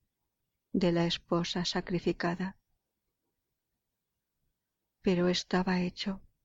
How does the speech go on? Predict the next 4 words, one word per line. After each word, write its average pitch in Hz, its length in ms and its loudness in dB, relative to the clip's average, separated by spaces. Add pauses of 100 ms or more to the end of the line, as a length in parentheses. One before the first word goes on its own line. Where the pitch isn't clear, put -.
(1400)
Había 202 340 4
quemado 196 440 4
las 190 220 2
naves. 185 500 2